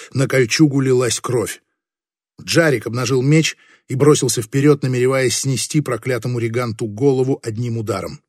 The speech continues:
В последний момент тот пригнулся, и клинок просвистел у него над головой. Потеряв равновесие, Джарик споткнулся.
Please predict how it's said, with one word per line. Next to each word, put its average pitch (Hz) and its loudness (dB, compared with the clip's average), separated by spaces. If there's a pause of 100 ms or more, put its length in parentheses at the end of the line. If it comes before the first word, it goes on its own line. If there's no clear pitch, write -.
(480)
В - -20
последний 131 0
момент 123 -4
тот 107 -10
пригнулся, 139 -2 (640)
и 117 -8
клинок 147 2
просвистел 139 0
у 120 -2
него 110 -2
над 98 -8
головой. 87 -12 (680)
Потеряв 147 0
равновесие, 147 4
Джарик 127 -2
споткнулся. - -4